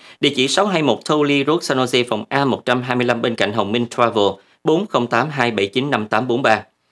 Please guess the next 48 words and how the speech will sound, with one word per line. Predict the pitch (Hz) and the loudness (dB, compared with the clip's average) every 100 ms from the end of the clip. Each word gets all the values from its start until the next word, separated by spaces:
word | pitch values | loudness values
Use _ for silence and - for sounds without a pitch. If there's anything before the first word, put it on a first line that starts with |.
| _ - | _ -2
Nhà | 143 | 2
hàng | 139 135 | 2 2
phở | 120 139 | 0 0
chín | - 196 | 0 0
mươi | 175 | 2
độ, | 113 107 | 2 0
kể | 113 131 | 0 0
từ | 110 | 0
nay | 113 120 | 0 0
bà | 104 | -2
con | 104 123 | 0 0
mình | 107 | 0
có | 101 135 | -2 -2
thêm | 120 | 0
địa | 104 | 0
điểm | 98 113 | 0 -2
ăn | - 131 131 | -2 -6 -4
khuya | 139 135 | 0 0
ở | |
San | 131 131 117 | 0 -2 -2
Jose. | 110 113 110 110 - - | 0 2 2 0 -18 -6
Phở | - 160 - | 0 0 0
chín | 214 | 0
mươi | 190 | 2
độ | 120 113 | 2 2
ở | 147 | 2
mặt | 131 - | -2 -2
tiền | 113 107 | 0 0
khu | 160 | -2
thương | 156 156 | -2 0
mại | 120 104 | 0 0
Vietnam | 139 143 143 | -2 0 0
Town | 139 135 131 | 0 0 0
San | 123 127 | 0 0
Jose. | 117 113 117 113 - _ | 0 2 2 0 -12 _
Mở | 156 | -2
cửa | 156 156 | 2 0
mỗi | 156 170 | 0 2
ngày | 113 | 0
từ | 107 | 2
mười | 117 110 | 2 2
giờ | 104 | 2
sáng | - 139 | 0 -2
đến | 147 156 | -2 -2
mười | 98 | 0
hai | 117 110 | 0 0
giờ | 101 - | -2 2
khuya. | 117 | 2